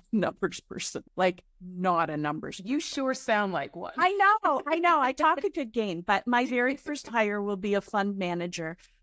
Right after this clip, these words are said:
Speaker 1: You know, what I am, Kelly, my genius is the visionary. I can see it.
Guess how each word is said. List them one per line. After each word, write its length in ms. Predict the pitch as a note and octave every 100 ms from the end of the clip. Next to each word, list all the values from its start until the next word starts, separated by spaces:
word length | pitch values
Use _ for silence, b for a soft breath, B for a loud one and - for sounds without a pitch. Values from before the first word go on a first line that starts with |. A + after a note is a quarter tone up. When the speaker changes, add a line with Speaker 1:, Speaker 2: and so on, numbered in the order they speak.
| _
Speaker 1:
You 100 | G#3+
know, 160 | G3+ F#3
what 240 | G#3+ A3+
I 160 | A3 C4+
am, 520 | C4 G3+ F#3+ F#3+ G3 -
Kelly, 360 | A3 F#3+ F#3
my 240 | F#3 F#3+ G3
genius 720 | F3+ F3+ F3+ A3 C4 C4+ - _
is 460 | F#3+ F3+ E3+ E3 -
the 100 | F#3
visionary. 720 | E3 F3+ - F#3+ F#3 F#3+ G3
I 140 | - E3
can 180 | - D#3+
see 340 | - - A#3+
it. 160 | C4